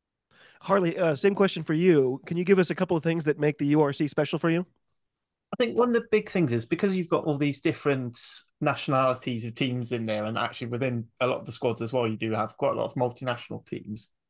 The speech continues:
Speaker 2: You do get quite a few different styles of rugby coming out. So it's not just, it's not just you, you know, it's not just like the throw it about and hope for the best. They've, you know, sort of like a zebra, you know, you've got some very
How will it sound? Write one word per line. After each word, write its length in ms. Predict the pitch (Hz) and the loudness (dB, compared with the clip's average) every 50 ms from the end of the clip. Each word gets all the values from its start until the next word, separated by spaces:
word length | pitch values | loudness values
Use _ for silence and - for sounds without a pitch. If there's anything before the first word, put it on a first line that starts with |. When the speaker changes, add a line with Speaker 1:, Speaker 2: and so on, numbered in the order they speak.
| _ _ _ _ - | _ _ _ _ -4
Speaker 2:
You 180 | 147 147 147 - _ - | -4 -4 -4 -6 _ 0
do 120 | 170 180 | 0 2
get 240 | 196 180 - - - | 2 0 -2 -6 -4
quite 180 | - - 170 - | -2 0 0 0
a 80 | - | 2
few 140 | - 170 165 | 0 0 0
different 340 | 165 165 - - 160 151 143 | 0 0 -2 -2 -4 -4 -4
styles 360 | - - 156 151 156 151 143 | -2 0 2 2 2 0 -2
of 120 | 147 139 151 | -4 -2 -2
rugby 320 | 151 147 - - 160 147 | -2 -4 -4 -4 -6 -4
coming 280 | 147 - 147 147 147 156 | -4 -4 -4 -2 0 0
out. 200 | 170 196 190 - | 0 -2 -2 -4
So 200 | - - 127 123 | -2 -2 0 -2
it's 180 | - - - | -2 -2 0
not 240 | 151 147 151 - - | 0 0 0 0 0
just, 400 | 143 139 131 - - - - - _ _ _ _ _ _ _ - | 0 0 0 -2 -6 -14 -14 -18 _ _ _ _ _ _ _ -12
it's 180 | 139 120 - | -8 -4 0
not 180 | 165 151 139 - | 0 0 0 2
just 240 | - 143 131 117 135 | 0 0 0 0 0
you, 240 | 131 139 139 139 139 - | 0 0 0 0 -2 -4
you 100 | 143 127 | -6 -6
know, 120 | 117 120 113 | -4 -4 -4
it's 220 | 123 - - - | -6 -6 -4 -2
not 140 | 156 143 - | -2 0 0
just 200 | 135 123 - - | -2 -4 0 2
like 180 | 131 127 123 - _ _ _ _ _ _ - | 2 2 2 -2 _ _ _ _ _ _ -6
the 60 | 139 | -6
throw 260 | 123 - - 139 131 120 | -4 0 2 2 4 4
it 60 | 120 | 2
about 420 | 113 120 120 120 123 120 - - | 2 2 2 2 0 -2 -4 -6
and 240 | 120 113 120 120 120 | -8 -6 -8 -8 -6
hope 220 | - 135 117 - | -4 -4 -4 -4
for 80 | - 113 | -4 -4
the 80 | 107 110 | -4 -2
best. 680 | - 120 117 117 117 - - - - - - - - - | 0 0 0 0 -2 -6 -12 -16 -18 -18 -20 -18 -10 -6
They've, 180 | 117 117 113 - - - - | -6 -6 -6 -6 -12 -18 -12
you 160 | - 120 117 | -8 -6 -4
know, 80 | 117 117 | -4 -4
sort 180 | 113 123 113 | -4 -4 -4
of 40 | 110 | -4
like 140 | 117 113 - | -4 -4 -4
a 40 | 117 | -2
zebra, 480 | 123 123 120 - - 120 120 120 - _ _ _ _ _ _ _ - | 0 0 0 0 0 0 0 0 -4 _ _ _ _ _ _ _ -4
you 100 | - 127 | -2 0
know, 80 | 117 | 0
you've 160 | 113 117 120 120 | 0 -2 -2 0
got 220 | 131 120 117 - | 0 0 0 0
some 160 | - 120 117 | -2 -2 2
very 320 | 113 131 127 127 120 113 | 2 2 0 0 -4 -8